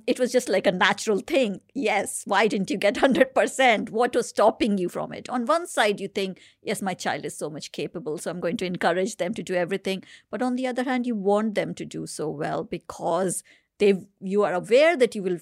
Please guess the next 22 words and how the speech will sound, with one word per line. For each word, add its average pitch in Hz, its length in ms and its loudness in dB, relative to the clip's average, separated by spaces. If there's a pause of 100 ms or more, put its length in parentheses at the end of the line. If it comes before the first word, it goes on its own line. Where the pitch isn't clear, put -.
they 190 140 2
will 180 140 0
face 180 340 -2
barriers 165 460 -2
and 165 100 -8
obstructions. 180 800 -8
So 190 280 0 (340)
you're 196 260 -8
already 226 340 0
countering 233 640 -4
them 156 220 -8 (200)
by - 320 -4 (440)
making 190 420 -4
them 190 280 -4 (180)
so 262 340 6
good 170 300 -4
that - 240 -6
they 175 400 -2
have 185 180 -4
less 202 400 0
of 180 160 -8
those - 440 -10